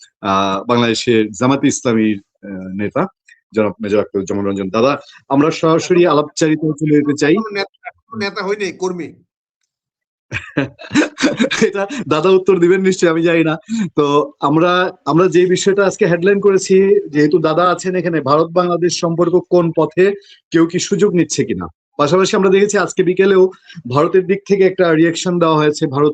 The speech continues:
Speaker 1: বাংলাদেশ পরিস্থিতি পর্যবেক্ষণ করছে, গত কয়েকদিন ধরেই বলছে। ভারতের পররাষ্ট্র মন্ত্রণালয় বলেছে যে এই কয়েকদিন যা হচ্ছে সেটাকে তারা মিডিয়ার শুধু প্রচার বলে দেখছে না। আসলে আমাদের এই সম্পর্কটা কোথায় যাচ্ছে?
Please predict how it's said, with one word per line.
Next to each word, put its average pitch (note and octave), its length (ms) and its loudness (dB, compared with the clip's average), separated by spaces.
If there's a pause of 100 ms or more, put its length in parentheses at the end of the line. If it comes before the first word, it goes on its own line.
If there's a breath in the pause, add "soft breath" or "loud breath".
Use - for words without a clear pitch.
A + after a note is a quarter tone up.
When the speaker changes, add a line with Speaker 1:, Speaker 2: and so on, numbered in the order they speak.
Speaker 1:
বাংলাদেশ C#3+ 400 0
পরিস্থিতি C#3 400 -2
পর্যবেক্ষণ C#3+ 540 0
করছে, D3 240 -2
গত E3+ 120 0
কয়েকদিন E3 340 0
ধরেই D#3 160 4
বলছে। C3 260 -4 (480 loud breath)
ভারতের C#3 240 0
পররাষ্ট্র D#3+ 360 0
মন্ত্রণালয় E3+ 420 2
বলেছে E3 260 2
যে D3+ 120 4 (400 loud breath)
এই C#3+ 160 2
কয়েকদিন D#3 400 2
যা D#3 180 0 (140)
হচ্ছে D#3 440 -2
সেটাকে D#3+ 420 -2 (540 soft breath)
তারা D3 140 0
মিডিয়ার D#3+ 480 2
শুধু D#3+ 300 -2
প্রচার F3 320 2
বলে D3+ 200 0
দেখছে D3 320 -2
না। C#3+ 120 0 (720)
আসলে G3+ 280 2
আমাদের G3 200 2
এই F#3 40 4
সম্পর্কটা F3+ 440 -2
কোথায় F3 340 0
যাচ্ছে? B2+ 280 -2